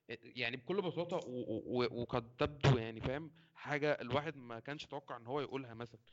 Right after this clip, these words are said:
بس انت النهاردة عندك غلطات متكررة في دفاعك.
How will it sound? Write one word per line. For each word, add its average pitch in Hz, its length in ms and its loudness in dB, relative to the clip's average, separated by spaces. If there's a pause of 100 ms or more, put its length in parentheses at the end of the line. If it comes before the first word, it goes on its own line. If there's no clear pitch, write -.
(320)
بس - 200 -6
انت 156 180 -4
النهاردة 147 380 -2
عندك 151 260 -2
غلطات 120 480 0
متكررة 143 560 -6 (340)
في - 60 -10
دفاعك. - 480 -12